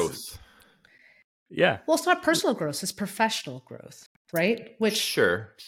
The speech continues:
Speaker 1: Yeah.
Speaker 3: depends, right? It, again, depends on the thing that you're trying to develop. If you're trying to develop,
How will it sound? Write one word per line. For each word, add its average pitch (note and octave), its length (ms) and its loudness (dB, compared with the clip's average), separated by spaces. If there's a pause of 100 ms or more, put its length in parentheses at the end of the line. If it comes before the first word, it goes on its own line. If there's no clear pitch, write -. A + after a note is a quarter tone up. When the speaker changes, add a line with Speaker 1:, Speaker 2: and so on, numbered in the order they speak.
(120)
Speaker 1:
Yeah. G#2+ 240 0 (120)
Speaker 3:
depends, G#3+ 640 0
right? E3+ 160 0
It, F#3 320 -6
again, D#3+ 320 0
depends F#3 380 -2
on G3+ 100 0
the F#3+ 80 2
thing F#3 220 -2
that F3 120 -4
you're E3+ 120 -6
trying D#3 420 -2
to - 160 -4
develop. C3+ 420 -6
If F3+ 160 -10
you're G#3+ 100 0
trying G#3+ 320 0
to A3+ 120 0
develop, E3 560 -2